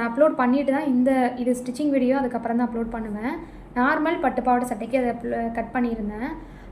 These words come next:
அவங்க வந்து க-, கொடுக்கும்போது இங்க ஃப்ரில் வரும்ல இடுப்புக்கு கீழே, அந்த மாதிரி கேட்டிருந்தாங்க சட்டையில. நான் நார்மல் பட்டுப்பாவாடை சட்டை கட்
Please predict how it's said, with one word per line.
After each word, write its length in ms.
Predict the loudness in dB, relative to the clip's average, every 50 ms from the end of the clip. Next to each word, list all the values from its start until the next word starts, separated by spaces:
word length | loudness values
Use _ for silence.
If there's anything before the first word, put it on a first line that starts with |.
| 0 0
அவங்க 180 | 2 2 2 2 2
வந்து 200 | 2 2 2 2 0 0 -2 -4 -8 -14 -18 -10 0 2
க-, 760 | 4 6 6 6 6 6 4 4 4 4 2 2 0 0 0 0
கொடுக்கும்போது 500 | 0 0 2 2 2 4 4 4 4 2 4
இங்க 140 | 6 6 6 6 6
ஃப்ரில் 300 | 4 6 6 4 6 6
வரும்ல 320 | 6 6 4 4 4 4 4 4
இடுப்புக்கு 320 | 2 2 0 -2 -4 -4 -4 -4
கீழே, 200 | -4 -4 -4 -4 -2 2
அந்த 120 | 2 4 4 4
மாதிரி 140 | 2 2 2 2
கேட்டிருந்தாங்க 480 | 0 0 2 0 0 2 2 2 2 0 -2
சட்டையில. 360 | -2 -2 -2 -2 0 0 0 0 0 -2 -4 -8 -12 -16 -20 -20 -10 0
நான் 140 | 2 4 6
நார்மல் 320 | 8 6 6 4 4 2 2
பட்டுப்பாவாடை 300 | 2 0 2 0 0 2 2
சட்டை 140 | 0 0 0 0
கட் 160 | -4 -4 -4